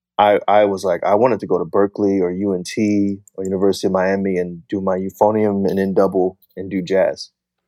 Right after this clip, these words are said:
And, uh, he was, his name was Adam Bean, trombone player. Shout out to Adam.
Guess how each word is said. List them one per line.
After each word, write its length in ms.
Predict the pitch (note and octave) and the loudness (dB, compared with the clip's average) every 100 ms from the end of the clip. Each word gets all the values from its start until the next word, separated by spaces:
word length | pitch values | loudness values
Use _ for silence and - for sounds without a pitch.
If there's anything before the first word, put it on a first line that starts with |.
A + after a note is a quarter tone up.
| _ _ | _ _
And, 240 | G2 G2 F#2+ | -2 0 2
uh, 320 | F#2+ F#2 F#2 F#2+ | 2 2 0 -4
he 220 | G#2 B2 | -2 2
was, 280 | B2 A2 G2 | 4 4 2
his 120 | G#2+ | -2
name 140 | G#2 G2 | -2 -2
was 120 | F#2 | 2
Adam 260 | F#2+ F2+ F2 | 0 0 -4
Bean, 200 | F#2 F2 | -6 -6
trombone 300 | - F#2 F2+ | -6 -4 -4
player. 240 | - F2 F2 | -2 -4 -2
Shout 180 | A#2 A2 | 0 0
out 140 | G2 | -2
to 100 | - | -4
Adam. 280 | F#2 F2 | -2 -4